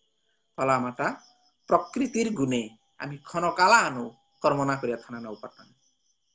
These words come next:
কেননা ও প্রকৃতির ত্রিগুণ আছে, উহানির কারণে আমি কর্ম করতে বাধ্য। এখন প্রকৃতির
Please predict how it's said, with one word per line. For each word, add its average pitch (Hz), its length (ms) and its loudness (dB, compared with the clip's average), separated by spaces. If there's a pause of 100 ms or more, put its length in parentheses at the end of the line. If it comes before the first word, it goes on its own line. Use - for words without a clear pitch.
(540)
কেননা 143 540 0 (640)
ও 165 100 2
প্রকৃতির 202 720 2
ত্রিগুণ 185 340 2
আছে, 180 440 0 (280)
উহানির 170 420 2
কারণে 135 320 0 (460)
আমি 120 280 -6 (160)
কর্ম 143 280 6
করতে 135 320 -2
বাধ্য। 117 380 -8 (480)
এখন 139 160 -4
প্রকৃতির 208 800 2